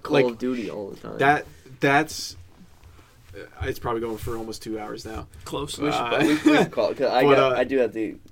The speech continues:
Speaker 1: I have to be up early tomorrow, so.
Speaker 2: All right, but, like, you know, I do feel,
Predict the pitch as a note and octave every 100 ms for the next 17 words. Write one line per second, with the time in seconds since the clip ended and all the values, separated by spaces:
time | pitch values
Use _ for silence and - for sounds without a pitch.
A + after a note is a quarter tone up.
0 | - - G#2+ - - - - C#2+ D2 D2
1 | A#1 D#2+ A#2+ - - - - - D#3 D3
2 | A2+ C#2 - - C#3+ D3 C#3 - - -
3 | - E3 D3+ C#3 C3+ C3 - - - -
4 | - - - - B2+ B2 C#3+ - -